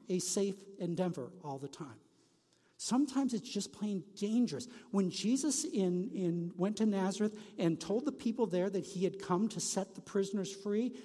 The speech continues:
to give sight to the blind, to proclaim the year of the Lord's favor, in his hometown, when Jesus announced that, they wanted to stone him to death.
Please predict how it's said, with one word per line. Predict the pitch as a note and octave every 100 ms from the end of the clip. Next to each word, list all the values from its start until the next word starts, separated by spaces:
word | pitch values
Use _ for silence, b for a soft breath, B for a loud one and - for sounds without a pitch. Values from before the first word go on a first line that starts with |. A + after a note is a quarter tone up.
| B
to | G3
give | - D#3
sight | - F#3+ G#3+
to | -
the | G3+
blind, | G3 F3 F#3+ B3 C4 B B G3+
to |
proclaim | - E3+ - F#3 G#3
the | G3
year | E3 F#3 G3+
of | G3
the |
Lord's | F3+ F3+ F3+
favor, | - F3+ G3+ A#3+ A#3+ B B B
in | - G#3+
his | G#3 C4 -
hometown, | B3 C4+ C4+ C4 C4 G#3+
when | F3 E3+
Jesus | G#3+ A#3 C#4+ -
announced | A#3+ A#3 A#3 -
that, | D#3 -
they | F#3+ A#3+
wanted | G#3+ G#3+ G#3
to | G3+
stone | - A3 G3 D#3
him | D#3 -
to | D#3
death. | D#3 G#2+